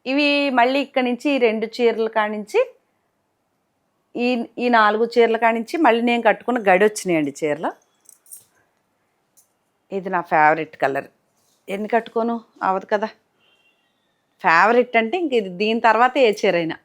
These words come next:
ఎప్పుడో కొనుక్కున్నాను జార్జెట్ చీర, ఇప్పటికీ ఉంది ఇంకా నా దగ్గర. నేను లావుగా అయిపోయి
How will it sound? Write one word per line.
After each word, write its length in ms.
ఎప్పుడో 560
కొనుక్కున్నాను 540
జార్జెట్ 520
చీర, 80
ఇప్పటికీ 360
ఉంది 240
ఇంకా 180
నా 100
దగ్గర. 360
నేను 180
లావుగా 480
అయిపోయి 420